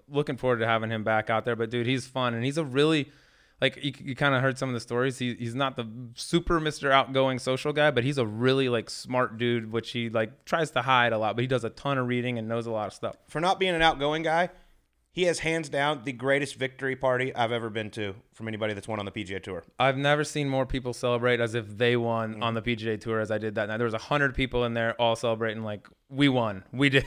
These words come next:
Speaker 1: we
Speaker 2: It,
Speaker 1: did it." It was
Speaker 2: it
Speaker 1: one
Speaker 2: was
Speaker 1: for
Speaker 2: a,
Speaker 1: the ages.
Speaker 2: yeah, it was a blast. But it's, it's cool talking to a guy like that who,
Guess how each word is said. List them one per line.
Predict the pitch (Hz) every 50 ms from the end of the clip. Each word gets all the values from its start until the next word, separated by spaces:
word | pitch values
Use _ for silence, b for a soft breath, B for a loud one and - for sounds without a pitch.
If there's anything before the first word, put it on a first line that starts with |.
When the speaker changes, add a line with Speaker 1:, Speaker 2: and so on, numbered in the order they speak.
| - -
Speaker 1:
we | 139 147 151
Speaker 2:
It, | 147
Speaker 1:
did | 143 143 131 113
it." | 110 - -
It | 123
was | 123 123 123 117 123
Speaker 2:
it | 131 120
Speaker 1:
one | 135 143 117
Speaker 2:
was | 135 135 123 117
Speaker 1:
for | 113
Speaker 2:
a, | 127
Speaker 1:
the | 120 110 - 131
ages. | 127 123 107 107 104 98
Speaker 2:
yeah, | 107 101 107
it | 123 135
was | 135 123 113
a | 113
blast. | 92 117 120 123 120 117 -
But | - 151
it's, | 160 156 -
it's | - - -
cool | - - 262 269
talking | 269 214 196 202 - 190
to | 170 147
a |
guy | - 135 127 135
like | 131 127 -
that | 139 131 120
who, | 127 123 110